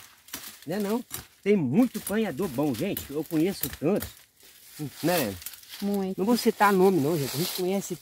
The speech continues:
Speaker 1: tantos que põe um café, você olha pra trás. Olha essa carreira minha aqui, bem pra lá, ó. Não é sacanagem não, cara. Que põe o dedo pra lá, ó, tudo três galhos ficou, né, velho?
Speaker 2: Tudo.
Speaker 1: Tudo três,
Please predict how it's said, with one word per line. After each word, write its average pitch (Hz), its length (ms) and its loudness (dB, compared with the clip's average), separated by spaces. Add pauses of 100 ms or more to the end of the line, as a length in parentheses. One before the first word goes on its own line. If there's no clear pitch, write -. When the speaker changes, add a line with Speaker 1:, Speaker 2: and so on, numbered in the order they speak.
Speaker 1:
tantos 190 340 2
que 143 100 -12
põe 165 180 -8
um 214 100 -2
café, 180 460 -10 (540)
você - 120 -14
olha 196 160 -4
pra 165 160 -10
trás. 233 180 -14
Olha 247 60 0
essa - 140 -8
carreira 170 260 -4
minha 160 140 -2
aqui, 214 160 -4
bem 147 200 -4
pra 139 140 -2
lá, 185 120 -4
ó. - 320 -6 (800)
Não 247 80 -2
é - 20 -8
sacanagem 254 440 -2
não, 233 100 2
cara. 175 200 -6
Que 240 120 -10
põe 214 160 -4
o 185 80 -6
dedo 175 160 -6
pra 156 140 -10
lá, 226 160 -2
ó, - 40 -6 (180)
tudo 320 340 -8
três 254 360 -6
galhos 220 340 -6
ficou, 160 280 -8
né, 190 80 -2
velho? 143 180 -8 (200)
Speaker 2:
Tudo. 180 360 -12 (200)
Speaker 1:
Tudo 285 360 -10
três, 240 340 -6